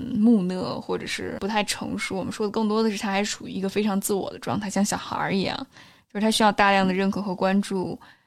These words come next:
Speaker 1: 需要对方去容忍他、忍耐他，而不去自主地觉察自己的情感。虽然整个社会来讲是不允许男生去表达自己的，那你是怎么能够突破这种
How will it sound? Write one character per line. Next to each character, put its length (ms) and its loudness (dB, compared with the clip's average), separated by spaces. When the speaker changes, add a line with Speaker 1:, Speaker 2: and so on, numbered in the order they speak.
Speaker 1:
需 280 0
要 340 6
对 180 0
方 240 2
去 1120 -2
容 220 -2
忍 180 -2
他、 360 -4
忍 180 -4
耐 200 -4
他， 380 -10
而 160 4
不 220 -2
去 1120 -2
自 260 0
主 260 -6
地 380 -6
觉 200 0
察 180 0
自 100 -4
己 80 -8
的 80 -6
情 280 0
感。 200 -2
虽 120 0
然 200 10
整 160 -4
个 80 2
社 220 2
会 160 2
来 160 0
讲 220 -4
是 100 -8
不 160 -6
允 160 -2
许 140 -4
男 280 -6
生 160 -2
去 120 -2
表 180 -6
达 140 -6
自 120 -6
己 220 -8
的， 100 -20
那 100 6
你 140 8
是 160 0
怎 180 -2
么 160 -8
能 240 -2
够 160 -2
突 220 -2
破 260 2
这 220 0
种 260 -8